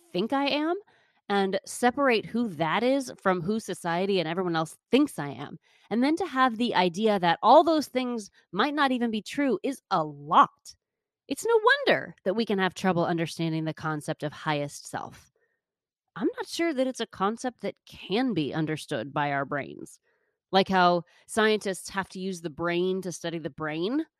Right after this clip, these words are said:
It's like an impossible stairway of sorts. I started to give myself anxiety thinking <laughs> about how I would translate everything I'd read and studied into something that would be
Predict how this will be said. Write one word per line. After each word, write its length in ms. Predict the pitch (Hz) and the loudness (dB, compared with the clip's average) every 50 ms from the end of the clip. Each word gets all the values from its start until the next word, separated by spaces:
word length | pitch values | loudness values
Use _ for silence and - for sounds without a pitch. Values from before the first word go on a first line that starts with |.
| _ _ _ _ _ _ | _ _ _ _ _ _
It's 120 | _ - - | _ -12 -8
like 260 | 180 175 165 - _ _ _ _ _ _ _ _ _ - | -6 -6 -6 -8 _ _ _ _ _ _ _ _ _ -6
an 100 | 196 180 | -4 -2
impossible 680 | 175 170 175 - - 202 190 185 - 190 170 160 160 151 | -2 -2 -4 -2 2 4 4 4 4 0 -2 -2 -2 -4
stairway 720 | - - - - 175 170 165 156 151 139 123 117 143 143 - _ _ _ - | -4 -6 -2 0 0 2 2 0 -2 -4 -4 -6 -8 -12 -16 _ _ _ -16
of 100 | - 147 | -16 -14
sorts. 560 | - - 151 120 92 92 - - - - - - _ _ _ _ _ _ _ _ _ _ _ _ _ _ _ _ | -10 -8 -8 -6 -6 -8 -12 -12 -14 -14 -14 -16 _ _ _ _ _ _ _ _ _ _ _ _ _ _ _ _
I 40 | - | -4
started 380 | 214 - 247 240 233 220 208 185 | 2 6 6 6 6 6 2 -2
to 60 | 180 | -2
give 120 | 160 185 | -2 -2
myself 340 | 175 170 170 165 - 180 165 - | -2 -2 -2 -2 -4 -4 -4 -4
anxiety 680 | - 190 175 160 165 190 190 196 190 175 165 156 151 127 - | -4 -6 -4 -2 0 0 2 2 2 0 -2 -4 -6 -8 -6
thinking 340 | - 190 185 185 190 202 165 | -4 -4 -4 -4 -4 -4 -4
<laughs> 0 | |
about 420 | 190 160 170 165 156 151 151 - _ _ _ _ _ | -2 0 0 0 0 -2 -6 -10 _ _ _ _ _
how 400 | - - - 240 254 254 269 277 | -20 -10 -2 0 2 4 4 4
I 120 | - - 226 | 2 2 0
would 260 | 202 202 180 160 - _ _ | 0 -2 -2 -4 -10 _ _
translate 760 | - - - - 233 233 247 254 254 247 220 220 202 190 185 - | -16 -14 -10 -6 -4 -2 0 0 -2 -2 -2 -2 -2 -2 -2 -4
everything 420 | 170 190 202 202 180 196 185 180 | -4 -4 -4 -4 -4 -6 -8 -6
I'd 220 | 170 165 160 160 165 | -6 -8 -8 -6 -4
read 320 | 196 202 202 196 190 185 | -2 0 0 0 0 -2
and 180 | 147 175 175 - | -4 -8 -8 -10
studied 540 | - - - 262 247 220 196 190 180 175 - _ _ _ _ _ - | -10 -4 0 0 0 2 0 -2 -4 -6 -10 _ _ _ _ _ -6
into 260 | 196 196 185 208 202 | -6 -6 -4 -6 -6
something 480 | - - 202 190 170 - 185 180 175 160 | -4 -4 -6 -4 -4 -4 -4 -4 -6 -6
that 300 | 160 165 156 156 - - _ - | -4 -4 -4 -6 -8 -10 _ -4
would 280 | 170 160 160 143 151 - | -4 -4 -4 -4 -8 -10
be 360 | - 147 143 139 143 143 143 | -10 -10 -8 -8 -8 -10 -12